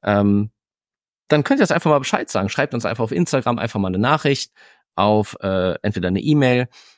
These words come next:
oder wenn ihr den Podcast auf Spotify hört, da könnt ihr mittlerweile, könnt ihr sowieso mal machen. Da ist meistens eine Frage, so könnt ihr uns ein bisschen Feedback geben, mit uns interagieren. Wie fandet ihr die Folge? Könnt ihr ein bisschen was zu schreiben? Hin und wieder ist auch mal eine, eine Umfrage drin,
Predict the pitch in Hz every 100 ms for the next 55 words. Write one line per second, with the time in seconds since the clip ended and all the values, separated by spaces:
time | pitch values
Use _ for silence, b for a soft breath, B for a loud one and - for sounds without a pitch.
0 | _ - 117 107 107 104 101 120 - 104
1 | - - - 147 - 110 - 82 92 101
2 | - - _ _ _ _ _ _ _ _
3 | _ - 92 - 135 - 113 104 98 101
4 | 101 95 - _ _ _ _ _ 135 135
5 | 151 180 110 90 87 - 151 127 135 143
6 | 165 139 - 113 - 135 135 117 110 107
7 | 101 92 - - 95 - - 135 127 123
8 | 107 107 107 107 104 104 120 113 107 B
9 | B - - 131 139 117 123 - 120 113
10 | 110 - 101 98 95 - 95 85 - -
11 | 101 113 117 113 110 b b b b 123
12 | 117 110 107 92 92 - 90 87 92 92
13 | 104 127 190 - - - 135 131 117 117
14 | 117